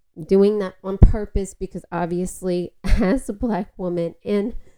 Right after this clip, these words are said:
the motorsports industry, we definitely need to be represented all times of the year, but obviously with February being Black, Black History Month,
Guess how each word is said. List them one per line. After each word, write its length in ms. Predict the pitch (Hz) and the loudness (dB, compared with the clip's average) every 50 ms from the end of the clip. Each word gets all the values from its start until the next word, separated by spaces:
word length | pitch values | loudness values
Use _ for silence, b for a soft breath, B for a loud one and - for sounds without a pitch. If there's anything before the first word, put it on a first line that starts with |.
| b _ | b _
the 60 | - 233 | -8 -4
motorsports 640 | 233 220 208 196 202 202 - - 180 175 180 - - - | -2 0 0 0 -2 -2 -4 -6 -6 -6 -8 -10 -14 -14
industry, 640 | 226 233 214 220 - - - 190 180 175 175 175 170 _ _ _ _ _ _ _ _ _ _ _ _ _ _ _ - | -12 -12 -12 -12 -14 -16 -20 -18 -16 -16 -16 -16 -18 _ _ _ _ _ _ _ _ _ _ _ _ _ _ _ -12
we 240 | 175 165 196 202 185 | -6 -6 -6 -4 -6
definitely 600 | 160 208 190 - 220 208 190 190 190 185 185 - _ - | -8 -8 -10 -10 -10 -10 -10 -8 -8 -10 -10 -12 _ -8
need 220 | 175 180 185 170 | -6 -6 -6 -6
to 60 | - | -4
be 160 | 170 185 175 | -2 -2 0
represented 840 | 170 160 170 165 - 185 175 156 - 165 165 175 196 220 226 - - _ - - _ _ _ _ - | 0 -2 -2 -2 -2 -4 -4 -4 -6 -8 -8 -8 -8 -8 -8 -8 -12 _ -20 -20 _ _ _ _ -2
all 260 | 202 202 240 269 269 | 0 2 2 2 0
times 420 | 262 - 226 202 185 180 175 180 - | -2 -2 0 2 2 2 2 0 -2
of 120 | 170 143 | -2 -2
the 80 | 160 151 | -4 -4
year, 500 | 127 127 131 151 160 - - 262 302 - _ _ 175 151 151 | -4 -4 -4 -4 -2 -2 -4 -4 -4 -8 _ _ -20 -10 -6
but 520 | - 220 202 190 180 175 175 180 196 - _ _ _ _ _ _ _ _ _ _ _ _ _ _ - | -6 -6 -4 -6 -6 -6 -6 -8 -10 -12 _ _ _ _ _ _ _ _ _ _ _ _ _ _ -6
obviously 480 | 190 185 170 180 180 170 - - 190 | -4 -4 -4 -6 -8 -12 -12 -14 -14
with 240 | 175 165 180 180 - _ _ _ _ - | -12 -10 -10 -12 -12 _ _ _ _ -10
February 480 | 202 185 165 170 180 175 175 175 175 170 | -8 -8 -6 -6 -4 -4 -4 -4 -4 -4
being 420 | 165 170 160 160 165 165 165 170 - - | -6 -6 -6 -6 -8 -10 -12 -14 -16 -20
Black, 380 | - 165 175 165 160 165 160 _ _ - | -10 -6 -6 -6 -6 -6 -10 _ _ -14
Black 280 | 170 170 165 170 - | -12 -10 -10 -10 -8
History 320 | - 233 220 - - 202 190 | -10 -10 -10 -10 -8 -8 -6
Month, 360 | 196 190 190 196 196 - | -6 -6 -6 -6 -8 -10